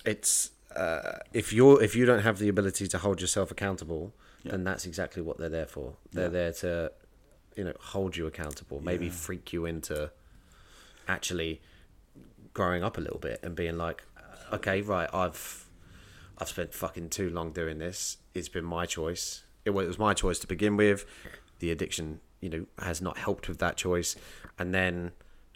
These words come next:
Speaker 1: suddenly, y-, you know, the only, uh, the only person that's ever gonna be able to change this is you."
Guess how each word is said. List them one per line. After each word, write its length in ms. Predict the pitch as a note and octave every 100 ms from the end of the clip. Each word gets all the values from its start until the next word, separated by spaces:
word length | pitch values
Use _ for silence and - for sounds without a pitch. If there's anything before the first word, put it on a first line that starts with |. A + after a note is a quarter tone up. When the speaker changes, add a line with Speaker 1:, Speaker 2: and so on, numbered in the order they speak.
| -
Speaker 1:
suddenly, 560 | - G2+ F#2 F#2 F2+ - - -
y-, 60 | - - -
you 100 | -
know, 60 | F#2 -
the 120 | G2+
only, 160 | F#2+ F2+ -
uh, 100 | F#2+
the 140 | F#2+
only 220 | F#2+ F#2 - -
person 360 | - G#2+ G2+ F2+
that's 140 | D2
ever 120 | F#2
gonna 140 | F2+ F2
be 100 | F2+
able 100 | F2
to 80 | F2+
change 280 | F#2+ F2+
this 200 | F2+ F2
is 220 | - F2 G2
you." 240 | G#2